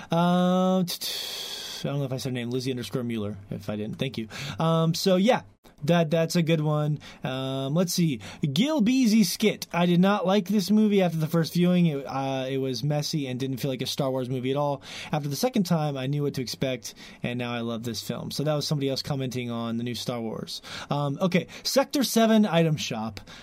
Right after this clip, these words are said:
had a comment here. "How have your views on gaming changed since you all first started gaming? As in, were you, when you were kids, was it purely for fun versus being a teenager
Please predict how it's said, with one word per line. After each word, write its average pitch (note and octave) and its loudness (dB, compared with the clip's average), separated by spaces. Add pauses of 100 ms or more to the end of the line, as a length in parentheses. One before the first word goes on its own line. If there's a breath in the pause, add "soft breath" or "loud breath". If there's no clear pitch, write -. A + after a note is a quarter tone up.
had D#3+ 2
a E3+ 4
comment F#3+ 4
here. F#3+ 4
"How C#4 -2
have C4+ 0
your A#3+ 4
views G3+ 4
on F#3 4
gaming E3+ 6
changed G3+ 2
since E3+ 2
you D#3 2
all D3 0
first D3 -4
started D3 -2
gaming? A3 0 (600 loud breath)
As C#3+ 0
in, D3+ 0
were D3+ 2
you, D3+ 0 (520 loud breath)
when E3+ 6
you E3+ 8
were D#3 2
kids, A3 2
was E3 4
it E3 -2
purely D#3 0
for C#3 -4
fun E3+ 4
versus C#3+ -2
being C#3+ -2
a C#3 -2
teenager D3 0